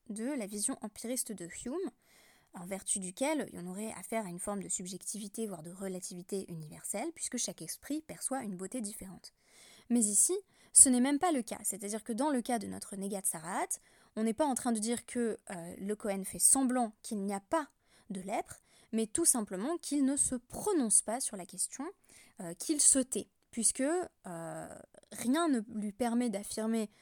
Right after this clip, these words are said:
euh, ta-, Tahor si c'est tamé. Il ne peut pas dire que la plaie est rituellement,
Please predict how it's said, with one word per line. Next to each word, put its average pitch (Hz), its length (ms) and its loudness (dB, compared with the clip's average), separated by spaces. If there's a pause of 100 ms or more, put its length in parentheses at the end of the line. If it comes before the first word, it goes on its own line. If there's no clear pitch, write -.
(300)
euh, 180 320 -4
ta-, 220 340 2 (140)
Tahor 226 400 4
si - 160 0
c'est 175 160 2
tamé. 175 320 -6 (160)
Il 202 100 -6
ne 185 80 -2
peut 208 120 -6
pas 214 140 2
dire 233 360 -2
que 214 240 -2
la 196 160 -8
plaie 214 280 -6
est 196 120 -10
rituellement, 214 560 -2